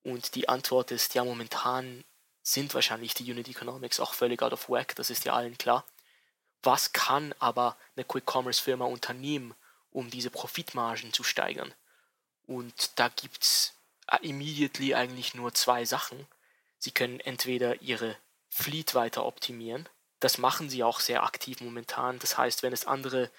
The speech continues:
Fleet-Management-Startups gibt, die hier gerade zuhören, dann müsst ihr unbedingt die Quick-Commerce-Firmen mal ankontaktieren.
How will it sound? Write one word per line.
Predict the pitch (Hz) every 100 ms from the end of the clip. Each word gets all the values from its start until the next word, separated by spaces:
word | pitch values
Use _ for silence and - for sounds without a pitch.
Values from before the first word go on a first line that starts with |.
| - - _
Fleet-Management-Startups | - 185 160 131 131 123 - 123 123 120 -
gibt, | 131 131 -
die | 127
hier | 120 123
gerade | - 120
zuhören, | 120 - 127 120 123 123
dann | 123
müsst | 123 120
ihr | 123 -
unbedingt | 143 135 131 131 127 -
die | 123 120
Quick-Commerce-Firmen | 113 127 - 131 123 117 - 120 117 117 _ _ _ _
mal | - 117 117 -
ankontaktieren. | 127 - 123 117 - - 127